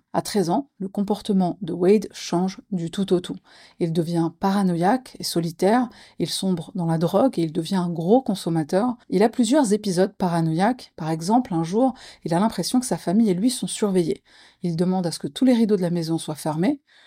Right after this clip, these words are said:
Une autre fois, il est persuadé que quelqu'un se cache dans le garage. Steve, son père, va vérifier et ne trouve personne.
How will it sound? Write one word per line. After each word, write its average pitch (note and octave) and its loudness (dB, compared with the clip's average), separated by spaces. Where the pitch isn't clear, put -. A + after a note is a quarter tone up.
Une E3 2
autre E3 -4
fois, C4 2
il F#3+ 2
est D#3+ -2
persuadé F3 -4
que G3 -4
quelqu'un G#3 -2
se F#3+ -4
cache C4 0
dans F#3+ 2
le F#3+ 4
garage. E3+ -4
Steve, F#3+ -2
son E3 -6
père, F3 -2
va D#3+ -2
vérifier D#3 -2
et F#3 -4
ne E3+ -6
trouve A3+ -8
personne. F#3 -6